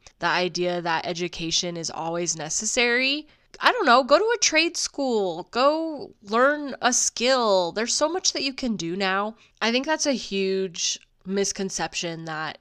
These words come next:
Karens have over, like, our generation. They just look at us and they're like, "You guys waste too much time on your phones and you spend all your money on Starbucks, so that's why you're not a millionaire."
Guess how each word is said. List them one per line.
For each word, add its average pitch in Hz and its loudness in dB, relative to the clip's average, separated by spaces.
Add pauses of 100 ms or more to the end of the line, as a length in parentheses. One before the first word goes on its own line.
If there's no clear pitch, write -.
Karens 170 -6
have 151 -6
over, 156 -12
like, 156 -12
our 165 -8
generation. 147 -10 (460)
They 190 2
just 190 0
look 180 -4
at 180 -2
us 165 -6
and 160 -10
they're 160 -8
like, 156 -8
"You 226 -2
guys 196 2
waste 220 2
too 302 0
much 262 4
time 285 6
on 277 6
your 277 0
phones 240 6
and 196 2 (300)
you 226 -2
spend 254 6
all 254 10
your 277 2
money 277 2
on 285 4
Starbucks, 220 6
so 196 2
that's 220 4
why 254 4
you're 254 2
not 262 6
a 277 2
millionaire." 233 2